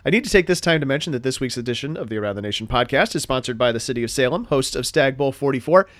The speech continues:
Check salem championships dot com for more information. And if you're making the trip, we've talked over the past couple weeks about things going on at the game, and I want to mention a couple of specific items that are open to fans. In addition to the Gagliardi Trophy ceremony on Wednesday night, the Spotlight on Champions team banquet on Thursday,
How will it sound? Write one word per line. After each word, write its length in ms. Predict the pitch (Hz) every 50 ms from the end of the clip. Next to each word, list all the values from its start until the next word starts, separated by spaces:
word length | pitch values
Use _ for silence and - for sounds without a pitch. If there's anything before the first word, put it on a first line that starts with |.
| - - _
Check 240 | - - 202 185 -
salem 300 | - 190 180 170 160 151
championships 520 | - 170 160 143 151 143 135 160 147 131
dot 200 | - 147 135 127
com 280 | - 160 151 143 127 135 - - - - _
for 120 | _ - 151
more 220 | 143 147 143 143
information. 600 | 151 151 135 - 139 131 135 139 139 135 - 131 117
And 80 | 120
if 60 | 117 135
you're 80 | 139
making 240 | 139 170 175 - 214
the 80 | 185 165
trip, 280 | - - 196 220 - - _ _ _ -
we've 160 | 165 165 180
talked 240 | - 202 185 180 180
over 100 | 175 160
the 60 | 156
past 240 | 139 165 147 151 -
couple 160 | 156 143 139
weeks 160 | 131 139 135
about 220 | 135 135 120 113 -
things 200 | 147 143 143 131
going 280 | - 135 127 123 120
on 160 | 120 123 131
at 80 | 139 139
the 60 | 147
game, 280 | 139 139 131 135 143 143 - _ _ _ _ _ -
and 120 | 135 131
I 60 | 135 135
want 160 | 127 139 131
to 80 | 127
mention 320 | 117 135 135 131 - 135 117
a 80 | 107
couple 260 | 117 - 160 156 - 127
of 80 | 117
specific 460 | - - - 131 - - 170 156 135
items 260 | 120 113 110 113 107 107
that 80 | 113
are 120 | 110 107 113
open 200 | 123 123 127 110
to 60 | 107
fans. 400 | - - 117 107 107 101 98 117
In 80 | 120
addition 380 | 113 110 131 147 143 - 147 135
to 180 | - 139 135 123
the 160 | 120 113 113
Gagliardi 340 | - 135 165 190 202 202 190
Trophy 300 | - - 180 165 180 170
ceremony 400 | - - 170 160 151 151 147 143
on 120 | 139 127
Wednesday 320 | 123 123 123 113 107 123
night, 320 | 120 139 165 170 170 160 - _ - - _ _ _ _
the 140 | - 127 123
Spotlight 440 | - - - 147 143 - - 143 131
on 120 | 127 127
Champions 680 | - - 160 151 151 - 151 143 139 139 131 123 -
team 320 | - - - 156 143 139 135
banquet 320 | 147 143 139 - 135 120
on 120 | 107 107
Thursday, 600 | 113 - - 226 311 269 160 - 120 107 107 110